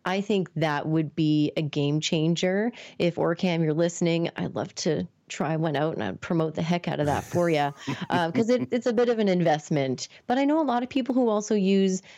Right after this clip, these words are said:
Speaker 1: um, Be My Eyes and this kind of thing, um, in, in their grocery shopping.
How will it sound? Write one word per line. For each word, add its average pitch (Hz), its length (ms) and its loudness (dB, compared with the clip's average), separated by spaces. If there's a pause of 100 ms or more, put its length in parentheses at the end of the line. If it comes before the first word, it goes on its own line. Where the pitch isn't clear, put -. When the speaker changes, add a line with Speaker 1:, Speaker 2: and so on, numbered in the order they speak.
(160)
Speaker 1:
um, 175 480 2
Be 190 200 4
My 175 300 0 (200)
Eyes 170 180 -2
and 165 120 2
this 160 160 0
kind 180 300 0
of 180 80 2
thing, 185 580 0
um, 175 520 0
in, 185 200 2
in 185 100 2
their 185 100 2
grocery 175 340 2
shopping. 220 560 0